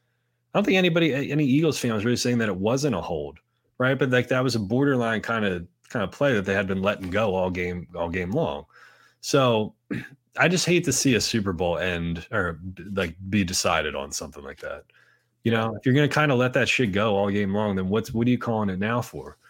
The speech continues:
You know? Um, and even if there wasn't that little bit of, um, I, it's hard to say 'cause Mahomes probably s-, saw it, right, and then just chucked the ball into that area.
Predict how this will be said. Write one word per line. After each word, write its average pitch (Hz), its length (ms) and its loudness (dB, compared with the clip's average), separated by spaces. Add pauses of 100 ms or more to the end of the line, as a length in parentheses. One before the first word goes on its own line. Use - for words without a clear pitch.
(540)
You 98 80 0
know? 107 340 0
Um, 92 540 -2 (680)
and 123 120 4
even 165 180 4
if 160 60 4
there 156 140 6
wasn't 165 260 4
that 107 220 4
little 113 200 4
bit 107 220 4
of, 95 240 0
um, 90 380 -4 (440)
I, 165 100 0
it's 165 100 0
hard 220 160 4
to 117 40 2
say 85 240 0
'cause 120 120 -6
Mahomes 170 420 0
probably 120 220 2
s-, - 200 -8
saw 127 500 2
it, 82 280 -4 (560)
right, 92 340 0
and 117 120 -2
then 110 100 2
just 87 160 -6
chucked - 260 0
the 98 60 -6
ball 90 280 0
into 85 180 -6
that 78 120 -2
area. 76 540 -2